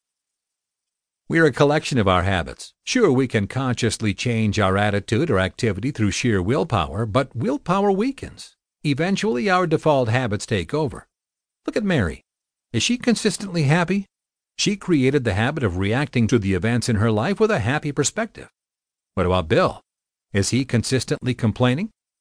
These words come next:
Then he created the habit of focusing on the negative aspects of the events in his life. No matter how hard we try with willpower, our habits will take over the moment our willpower is weak. Willpower is difficult to maintain, and we tire quickly.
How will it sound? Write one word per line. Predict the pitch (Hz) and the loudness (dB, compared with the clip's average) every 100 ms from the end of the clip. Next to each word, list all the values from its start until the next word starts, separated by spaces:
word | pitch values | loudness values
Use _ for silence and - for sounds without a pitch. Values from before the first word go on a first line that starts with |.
| _ - | _ -2
Then | 120 110 | 0 2
he | 185 254 | 0 -2
created | - 185 110 107 95 | -4 -2 0 0 0
the | 87 | 0
habit | 92 98 147 | -2 -2 -2
of | - | -2
focusing | - 185 175 - 180 160 | 0 0 -2 -4 -2 0
on | 156 | 0
the | 127 | 2
negative | 143 247 180 127 | 0 0 -2 0
aspects | 104 98 - 107 95 - | 0 0 -2 -4 -4 -4
of | 90 | -2
the | 98 | -2
events | 87 95 85 | 0 -2 -2
in | 98 | -2
his | 90 | -2
life. | 95 78 - _ _ _ _ _ _ 127 | -2 -4 -12 _ _ _ _ _ _ -4
No | |
matter | 214 294 226 | -2 2 2
how | 139 175 147 | 2 2 2
hard | 135 156 156 | 2 2 0
we | 120 131 | 0 -2
try | - 135 120 117 120 | -4 -2 0 0 0
with | 110 90 | -2 -2
willpower, | 101 123 117 113 113 117 123 | 0 0 0 -2 0 0 2
our | 98 139 | 0 0
habits | 101 127 147 165 | -2 -2 -4 -4
will | 233 | -4
take | 233 233 233 | -2 -2 0
over | 220 208 170 | 0 2 2
the | 151 | 0
moment | 185 180 170 170 | 0 0 0 2
our | 156 | 2
willpower | 131 160 156 139 143 110 | 4 2 0 0 2 2
is | 95 90 | 2 0
weak. | 110 87 - _ _ _ _ _ - | 0 -2 -6 _ _ _ _ _ 0
Willpower | 131 196 165 104 95 135 | 2 2 0 0 2 0
is | 123 | -2
difficult | - 135 110 - 113 - | 0 -2 -2 0 0 0
to | |
maintain, | 107 101 95 180 147 - - | 0 0 0 -2 -2 -4 -4
and | 104 | -2
we | 107 | -2
tire | 98 123 95 87 | -2 -2 0 -2
quickly. | - 131 - 73 | -2 -4 -4 -12